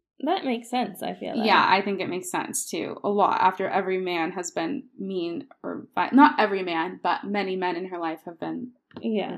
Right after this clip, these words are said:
Speaker 2: violent towards her or abusive. Um, so in a way, I think it's kind of fortunate that her husband turned out to be impotent, given that she was, like,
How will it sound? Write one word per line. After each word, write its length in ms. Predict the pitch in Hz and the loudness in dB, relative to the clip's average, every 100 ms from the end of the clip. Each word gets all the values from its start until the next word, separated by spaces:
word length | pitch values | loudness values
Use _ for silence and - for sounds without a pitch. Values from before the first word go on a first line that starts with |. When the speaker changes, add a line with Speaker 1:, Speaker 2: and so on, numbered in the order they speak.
| 208 | -6
Speaker 2:
violent 360 | 208 95 - - | -4 -4 -6 -8
towards 240 | - - | -10 -8
her 380 | - - - - - | -8 -6 -6 -8 -6
or 180 | 104 | -4
abusive. 540 | 95 107 104 - - - _ _ _ _ _ _ - | -4 -6 -6 -8 -10 -12 _ _ _ _ _ _ -4
Um, 600 | - 214 202 196 - - _ _ _ _ | 0 0 0 -2 -6 -10 _ _ _ _
so 400 | - 226 214 208 | -2 4 4 4
in 160 | - 247 | 2 2
a 100 | 254 | 4
way, 380 | 233 214 220 254 | 6 6 4 2
I 80 | 247 | 0
think 160 | 226 | 0
it's 360 | 214 208 - _ - | 0 -4 -10 _ -6
kind 180 | 208 | -4
of 140 | 190 190 | -4 -6
fortunate 720 | - 202 214 247 247 302 - | -4 -2 0 2 4 2 2
that 180 | 214 202 | -2 0
her 120 | 202 | 0
husband 440 | 196 185 - 202 | 0 -2 -2 -4
turned 200 | 190 190 | -4 -4
out 160 | 180 - | -4 -4
to 60 | 185 | -8
be 100 | 190 | -8
impotent, 880 | - 185 - - 214 247 269 - - | -6 -8 -8 -6 0 2 0 -2 -6
given 300 | 202 190 185 | -4 -2 0
that 220 | 180 - | -2 -2
she 480 | - 190 196 - - _ _ - | -6 -4 -4 -4 -8 _ _ -12
was, 320 | 190 196 180 | -6 -4 -4
like, 180 | 175 | -8